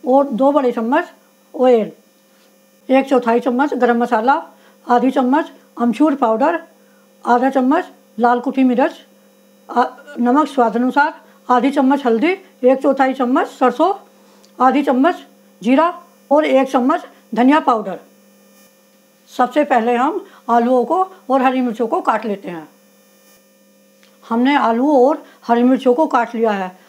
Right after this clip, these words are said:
आलू मैंने इस shape में काटे हैं, आप चाहे जिस shape में काट लेना। और दो हरी मिर्चें मैंने लंबी shape में काटी हैं,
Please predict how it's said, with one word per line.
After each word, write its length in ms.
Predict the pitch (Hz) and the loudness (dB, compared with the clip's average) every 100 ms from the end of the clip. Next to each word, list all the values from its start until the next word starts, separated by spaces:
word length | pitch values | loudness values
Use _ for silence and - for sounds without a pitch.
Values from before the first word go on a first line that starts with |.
| - 233 | -8 0
आलू 220 | 233 285 | 2 4
मैंने 280 | 269 254 285 | 2 2 0
इस 100 | 277 | 0
shape 180 | 254 247 | 0 0
में 80 | 262 | -2
काटे 240 | 226 220 | -2 -2
हैं, 80 | 285 | -2
आप 320 | 269 240 254 262 | -2 -2 -2 0
चाहे 200 | 233 277 | 0 0
जिस 200 | 254 - | -2 0
shape 160 | 240 247 | 0 0
में 80 | 233 | -2
काट 220 | 233 220 | -2 -2
लेना। 260 | 190 185 180 - - - - 240 | -8 -10 -12 -18 -20 -20 -4 2
और 260 | 269 277 277 | 2 2 -4
दो 420 | 285 214 269 294 | -8 -2 2 4
हरी 220 | 254 262 | 4 2
मिर्चें 260 | 254 214 240 | 2 0 -2
मैंने 280 | 247 294 359 - - 226 | 0 -2 -4 -8 -6 0
लंबी 240 | 247 277 | 2 2
shape 240 | 285 277 | 0 0
में 80 | 294 | 0
काटी 260 | 277 262 294 | 0 0 0
हैं, 200 | 339 | -2